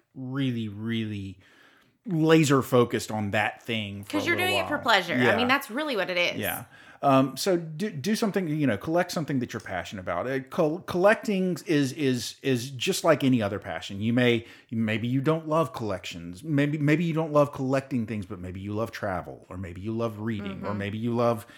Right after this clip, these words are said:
Speaker 1: uh, I don't know, going and seeing live music. Uh, y-, whatever your passion is, obviously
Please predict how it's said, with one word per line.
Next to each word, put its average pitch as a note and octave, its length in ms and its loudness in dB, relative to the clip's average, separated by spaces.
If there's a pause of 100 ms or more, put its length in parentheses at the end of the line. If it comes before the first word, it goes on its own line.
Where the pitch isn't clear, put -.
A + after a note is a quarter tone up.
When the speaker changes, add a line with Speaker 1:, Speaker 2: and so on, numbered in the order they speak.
(480)
Speaker 1:
uh, G#2+ 320 2 (420)
I A#2+ 80 2
don't G#2+ 120 0
know, F2 200 -4 (280)
going C3 460 6
and A#2+ 180 2
seeing B2+ 360 2
live A#2+ 320 4
music. A2+ 520 0
Uh, C#3+ 60 -6
y-, D#3+ 300 -6 (320)
whatever G3 380 6
your D#3 160 6
passion F#3 440 2
is, A#2+ 220 0
obviously B2 840 0